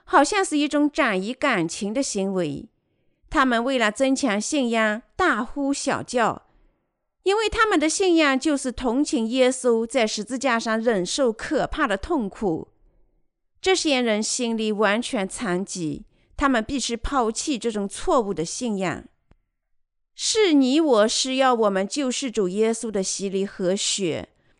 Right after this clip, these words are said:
不是耶稣需要我们的同情或者献身。简单的真理是，我们绝对需要救世主耶稣基督。然而，许多人信仰神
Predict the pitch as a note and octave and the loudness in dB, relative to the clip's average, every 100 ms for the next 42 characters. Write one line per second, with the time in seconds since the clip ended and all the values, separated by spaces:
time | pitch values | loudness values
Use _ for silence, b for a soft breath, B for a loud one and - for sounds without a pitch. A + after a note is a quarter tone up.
0 | - D#4+ F4 - D#4+ C#4+ C#4 - C4+ B3+ | -4 2 2 4 2 4 4 4 0 0
1 | - C4 C#4+ C4+ A3 F#3 G3+ A3 A#3 G3 | -2 0 2 4 2 2 -2 -4 -4 -4
2 | A#3+ - A3+ F3+ G#3 - C4+ G#3 D4+ - | -4 -4 -4 -4 -8 0 0 2 -2 -2
3 | C4+ G#3+ F3+ - A3+ G#3+ G#3+ B3 _ _ | -4 -2 -2 -2 -2 -2 -6 -10 _ _
4 | _ _ _ _ _ _ - D#4+ C4+ C#4+ | _ _ _ _ _ _ 0 4 6 6
5 | D4 A#3 C#4+ C#4+ B3+ F#3+ G3+ - A3 E3 | 4 4 4 4 2 -2 -4 -2 -2 -2
6 | - C4+ B3+ B3+ C4 B3 G3+ F#3 D#4+ F4 | 0 6 6 4 0 2 4 4 4 0
7 | - B3 B3 B3 A3 F#4 C#4+ A#3+ D#4+ B3 | 0 0 2 2 0 0 0 0 -2 0
8 | A3 F3 D#3+ - A#3+ A3+ G#3 G3+ G#3 G3 | 0 0 -2 2 2 2 -4 -4 -8 -2
9 | G3 F3+ G3 - _ _ _ _ _ _ | 0 0 -4 -14 _ _ _ _ _ _
10 | - C#4+ D#4 D4 - B3 C4 C#4+ A3+ A3 | 2 6 8 6 2 0 2 2 2 0
11 | E4+ D4 B3 A3 - G3+ F#3+ | 0 0 0 -2 -2 -2 -2